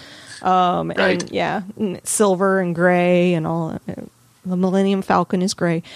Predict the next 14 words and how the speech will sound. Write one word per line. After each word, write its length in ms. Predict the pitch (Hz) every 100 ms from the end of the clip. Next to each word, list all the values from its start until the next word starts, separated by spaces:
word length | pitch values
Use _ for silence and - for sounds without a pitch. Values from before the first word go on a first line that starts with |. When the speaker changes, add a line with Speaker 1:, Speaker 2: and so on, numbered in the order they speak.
| -
Speaker 1:
So 280 | - 247 -
if, 180 | - 233
if 240 | - 247 -
you've, 320 | 247 220 220
if 140 | - 220
you've 80 | 226
been 180 | 262
looking 240 | 277 359 359
for 140 | 294
some 300 | 262 233 214
cool, 340 | - - 254 240
nerdy 600 | 214 202 208 214 202 220 - _ _
books 540 | 196 214 220 - - -
that, 220 | 233 208